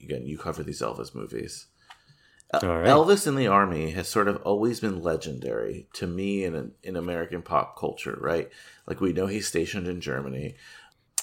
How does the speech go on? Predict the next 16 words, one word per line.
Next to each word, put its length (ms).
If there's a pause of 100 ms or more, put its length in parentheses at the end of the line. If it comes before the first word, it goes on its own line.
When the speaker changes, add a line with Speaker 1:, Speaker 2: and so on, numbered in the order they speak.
(140)
Speaker 1:
Here, 460 (420)
we 160
don't 220
see 140
him 80
in 80
the 80
Army 340
uniform 400
unless 400
he's 140
trying 240
to 120
impress 600 (420)
her 160
father, 580